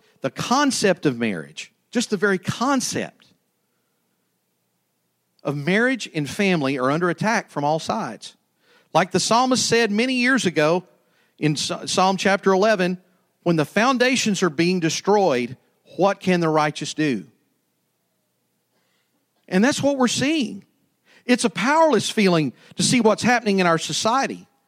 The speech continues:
But when we continue to read in that psalm, we see exactly how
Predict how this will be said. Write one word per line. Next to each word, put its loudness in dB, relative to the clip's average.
But 4
when 2
we 2
continue 2
to 2
read 0
in 2
that 0
psalm, 0
we 0
see -2
exactly 0
how 2